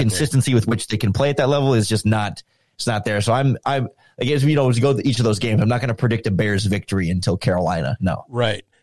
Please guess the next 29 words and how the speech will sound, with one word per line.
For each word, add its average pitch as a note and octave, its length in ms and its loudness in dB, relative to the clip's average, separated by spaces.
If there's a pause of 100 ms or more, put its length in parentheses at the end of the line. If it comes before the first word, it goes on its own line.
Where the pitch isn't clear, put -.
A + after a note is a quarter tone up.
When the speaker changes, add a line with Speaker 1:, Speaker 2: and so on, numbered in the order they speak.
(280)
Speaker 2:
And E3 200 -4
the D#3+ 60 -4
thing A3 280 0
is, B2 500 -2 (720)
having F3 300 0
seen F3+ 440 -2
the C#3+ 80 0
Washington C3 720 -2
performance, G2 920 -12 (760)
you D3 240 -2
know D3+ 200 2
what B2 260 -2
this A2+ 140 -8
team A#2 220 -6
is G2 140 -8
capable F2+ 520 -12
of. - 300 -20 (480)
You A2+ 140 -6
know, G2 160 -4
when A2+ 240 -2
they B2 160 0
don't C3 200 0
go A#2 180 0
out A2+ 160 0
Speaker 1:
Yes. - 80 0
Speaker 2:
there A2+ 260 2
and A2 160 -6
hurt B2+ 240 -6
themselves G2+ 720 -6